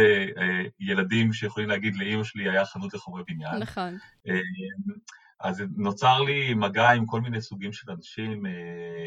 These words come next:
Speaker 1: מה-, מתחום היצירה ומתחום הבנייה. אה, אבל כשנהייתי עורך דין, עסקתי בכל מיני תחומים שהם לא רק זכות יוצרים, אה,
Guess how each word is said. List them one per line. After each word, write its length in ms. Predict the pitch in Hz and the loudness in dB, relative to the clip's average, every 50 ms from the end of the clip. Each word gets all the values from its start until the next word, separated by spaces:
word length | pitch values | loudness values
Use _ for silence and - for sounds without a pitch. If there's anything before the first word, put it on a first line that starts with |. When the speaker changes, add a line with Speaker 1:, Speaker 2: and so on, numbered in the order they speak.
| - - - _ | -10 -12 -16 _
Speaker 1:
מה-, 260 | - - 185 92 92 - - - - | -12 -8 -6 -6 -6 -6 -8 -10 -16
מתחום 300 | 110 107 - - 117 113 | -16 -14 -8 -6 -4 -2
היצירה 800 | 110 104 95 - - - - 92 90 98 101 104 98 95 92 90 87 82 - | -2 -2 -4 -6 -10 -10 -8 -4 0 2 4 4 4 4 2 0 -4 -6 -6
ומתחום 540 | 85 82 85 82 90 - - - 104 98 101 | -6 -6 -6 -8 -12 -16 -14 -10 -8 -6 -4
הבנייה. 800 | 90 87 82 82 85 82 78 - - - 87 87 92 98 - - - 120 - - - _ _ _ _ _ _ _ - | -4 -2 -2 -2 -4 -6 -10 -12 -12 -10 -8 -4 -2 0 0 0 0 -2 -6 -16 -20 _ _ _ _ _ _ _ -10
אה, 300 | - 190 190 190 190 - 95 - - _ _ _ _ _ - | -6 -4 -2 -2 -2 -2 -2 -4 -6 _ _ _ _ _ -6
אבל 180 | - 113 113 104 | -4 -4 -4 -4
כשנהייתי 500 | - - 117 110 101 110 120 - 185 - | -4 -2 -2 0 2 2 2 0 0 -2
עורך 280 | 240 - - - 110 120 | -6 -6 -6 -8 -6 -4
דין, 320 | 151 180 185 175 165 156 143 - _ - 127 - - | -2 -2 -2 -2 -2 -4 -6 -8 _ -18 -20 -14 -10
עסקתי 360 | - 117 - 156 - - 180 | -6 -2 0 0 0 0 -4
בכל 240 | 139 123 - 147 143 | -4 0 0 0 0
מיני 140 | 160 151 139 | 0 -2 -6
תחומים 340 | - - - 120 127 143 | -8 -8 -6 -6 -6 -6
שהם 280 | 147 - - 143 139 135 127 | -6 -4 -2 -2 0 0 0
לא 180 | 123 131 131 | -2 -2 0
רק 200 | 101 120 117 117 117 - _ _ - | 2 2 2 2 0 -6 _ _ -20
זכות 400 | - - - - - 120 113 - | -20 -20 -18 -16 -14 -14 -14 -14
יוצרים, 460 | - - - - 110 123 131 135 131 135 _ _ _ _ _ _ _ _ - | -16 -16 -12 -10 -8 -8 -8 -8 -10 -14 _ _ _ _ _ _ _ _ -12
אה, 680 | - 202 202 202 196 - 101 101 101 101 104 104 104 | -8 -6 -4 -4 -4 -4 -4 -2 -2 -2 -2 -2 -4